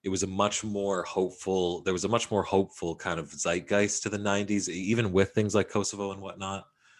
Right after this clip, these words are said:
Um, and then when, when Iraq happened, and when any, anyone who was involved in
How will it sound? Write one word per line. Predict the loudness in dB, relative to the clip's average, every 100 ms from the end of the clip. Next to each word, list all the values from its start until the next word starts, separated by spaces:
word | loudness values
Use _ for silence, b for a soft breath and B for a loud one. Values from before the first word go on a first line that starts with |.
| b _
Um, | -8 -8 -8 -14 -20 _ _ _ _ _
and | -6 0
then | 0 0
when, | 0 -2 -2
when | -4
Iraq | 2 4 2 2
happened, | 0 0 -2 -6 -8 -8
and | -6 -4 -2
when | 0 0 -2 -4
any, | -2 0
anyone | 2 2 0
who |
was | -2 -4
involved | -4 -2 -2 -4
in | -12 -12